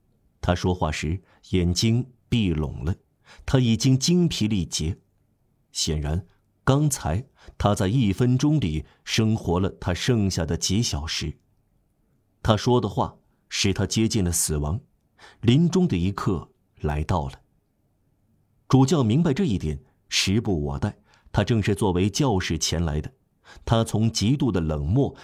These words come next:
逐渐过渡到极度的激动。他望着这双闭拢的眼睛，拿起那只皱巴巴的冰凉老朽的手，抚向那个垂死的人。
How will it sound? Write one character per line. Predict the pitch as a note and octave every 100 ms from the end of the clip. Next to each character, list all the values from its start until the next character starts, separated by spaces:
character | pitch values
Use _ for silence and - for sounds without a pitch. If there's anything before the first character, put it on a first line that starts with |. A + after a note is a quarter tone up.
| -
逐 | - C#3+
渐 | G3 E3+
过 | C3 G#3 B2
渡 | G2+
到 | F2+ - _
极 | - F2 F2+ A2
度 | C3
的 | D#2+ -
激 | - F2 F2+
动。 | F#2+ - _ _ _ _ _ _ _ _ -
他 | -
望 | F2 A2+ F#2
着 | F2
这 | F#2+ E2
双 | - G2 G2+
闭 | A#2+ G2
拢 | E2
的 | E2
眼 | G2 D#2 C#2
睛， | D2 G#2 A#2 - _ -
拿 | - A2 D3+
起 | -
那 | A2 G#2
只 | F#2 A2+ A#2+ - _ -
皱 | C3+ A2 F#2
巴 | G#2 G#2
巴 | G#2 G2+
的 | F2+ C#2+ -
冰 | A#2+ C3+ C#3
凉 | G#2 A#2
老 | G2 A#2
朽 | C#3+ F2+
的 | F2
手， | - - - F#2 _ _ - -
抚 | - E2+ E2
向 | E2+ A2+ F2+ F2
那 | E2
个 | E2
垂 | - E2+ F#2+
死 | -
的 | -
人。 | C#2 C#2 G2